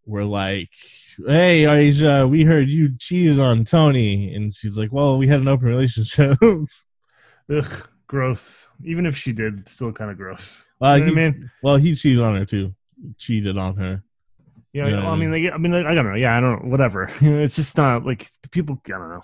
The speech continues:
Speaker 2: whatever. Unless she was like, "You should kill yourself, you should kill yourself," then I don't think you should blame her for anything.
Speaker 1: Oh, no, yeah, absolutely not. That's not what my point was.
Speaker 2: I know,
Speaker 1: thought
Speaker 2: I
Speaker 1: you
Speaker 2: know.
Speaker 1: were
Speaker 2: I'm
Speaker 1: sa-
Speaker 2: just, I'm trying to make a general statement to people about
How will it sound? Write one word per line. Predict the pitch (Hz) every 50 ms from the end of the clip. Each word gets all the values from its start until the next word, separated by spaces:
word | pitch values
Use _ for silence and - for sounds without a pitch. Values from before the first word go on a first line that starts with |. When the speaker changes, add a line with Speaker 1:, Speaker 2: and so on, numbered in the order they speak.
| _ _ _
Speaker 2:
whatever. | 117 104 92 90 90 92 98
Unless | 113 135 170 185 -
she | - 208
was | 180 156 160
like, | 156 135 123 - -
"You | 165 190 175
should | - - 131
kill | - 196 185
yourself, | 170 151 135 - - 135 123 127
you | 165 180
should | 143 - 143 135
kill | - 185 175
yourself," | 151 139 127 - - 120 117 110 113
then | 127 127
I | 127 131
don't | 131 127 120 107
think | 127 113 -
you | 117 107
should | - - 107 98 92
blame | 92 104 107 98 95 95
her | 95 92
for | 92 92
anything. | 92 92 92 - - -
Speaker 1:
Oh, | 175 190 180 160 160
no, | 170 185 170 139 127
yeah, | 135 151 156 123 113 120 127
absolutely | 123 - - 143 135 120 110
not. | 107 101 98 95 98
That's | 113 113 110 -
not | 110 104 95
what | 90 98 101 95
my | 95 98
point | 98 - 104 104 104
was. | 113 127 131 127 117 - -
Speaker 2:
I | 113 - 175
know, | 170 147
Speaker 1:
thought |
Speaker 2:
I | 143
Speaker 1:
you | 135 131
Speaker 2:
know. | 123
Speaker 1:
were | 120
Speaker 2:
I'm | 127
Speaker 1:
sa- | 143
Speaker 2:
just, | 165 165 - 160
I'm | 147 190 202
trying | 165 143 165 156
to | 147
make | 139 123
a | 123 127
general | 120 131 139 135 135 123 120 110
statement | - - 135 120 117 117 113 104
to | - 113
people | 110 - - - - - - 127
about | 107 120 120 107 101 -